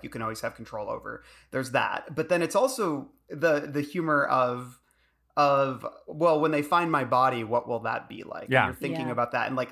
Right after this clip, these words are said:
Speaker 1: the idea of him trying to hide this notebook in various places and then thinking about all the potential outcomes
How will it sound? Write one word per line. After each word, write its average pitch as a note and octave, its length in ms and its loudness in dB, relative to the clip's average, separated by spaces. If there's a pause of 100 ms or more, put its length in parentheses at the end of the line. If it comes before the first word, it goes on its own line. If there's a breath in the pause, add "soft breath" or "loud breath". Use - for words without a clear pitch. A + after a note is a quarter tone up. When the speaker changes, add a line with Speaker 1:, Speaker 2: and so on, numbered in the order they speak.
(140)
Speaker 1:
the D#3 220 2
idea E3+ 260 2
of E3+ 80 0
him D3 200 -2
trying D3 220 -2
to C#3+ 40 -2
hide A#2+ 400 -2
this A2+ 160 -10
notebook B2+ 600 -2
in C3+ 160 -4
various C#3+ 260 -2
places D3 400 -4
and C3 100 -2
then A#2+ 120 -2
thinking C3+ 360 -4
about B2 220 2
all A#2+ 160 2
the C3 100 -4
potential B2+ 680 -8
outcomes G3 560 -4